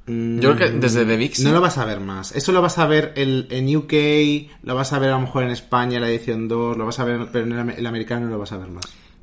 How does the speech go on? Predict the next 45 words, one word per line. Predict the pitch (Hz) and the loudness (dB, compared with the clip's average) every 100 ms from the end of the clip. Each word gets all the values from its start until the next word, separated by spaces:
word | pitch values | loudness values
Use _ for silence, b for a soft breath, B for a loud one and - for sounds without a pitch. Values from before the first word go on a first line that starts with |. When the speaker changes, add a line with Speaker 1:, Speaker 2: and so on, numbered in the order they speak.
| - | 0
Speaker 2:
Pero | 127 117 | 4 6
lo | |
echo | 117 139 | 4 2
de | 143 | 0
menos. | 117 110 98 - - - - | 0 0 -2 -6 -14 -10 -6
Porque | 117 | 0
a | 110 | 2
Speaker 1:
Ah. | |
Speaker 2:
mí | 110 123 | 4 4
era | 135 | 4
en | 131 | 2
plan | 127 135 | 2 2
de, | |
"Hostia, | - 107 - 107 95 | 0 -2 -4 -4 -2
salseo", | - 98 - 104 98 | -4 -4 -4 -6 -8
que | - 95 - - | -10 -12 -14 -16
a | 98 | -8
mí | 95 | -6
es | 95 | -4
lo | |
que | 104 | -4
me | |
da | 101 | -2
la | 107 | -2
vida | 98 101 | -2 -2
un | 95 | -4
poco | 95 | -6
de | 90 95 92 | -4 -4 -6
Drag | 92 - | -6 -8
Race. | 101 98 - - | -8 -8 -10 -6
Speaker 1:
Y | 117 | -4
el | 120 | -2
mundo | 123 131 139 | 0 0 2
drag | 143 139 | 0 0
es | 147 135 | -2 -4
eso, | 127 156 117 | -6 -4 -4
es | 110 | -2
la | 123 | -4
gracia | 127 131 | -4 -4
del | 127 113 | -4 -2
mundo | 107 101 | -4 -4
drag, | 101 117 139 - | -4 -6 -8 -6
en | 113 | -4
Speaker 2:
Sí, | 131 | 0
Speaker 1:
realidad. | 120 - 120 | 0 0 -4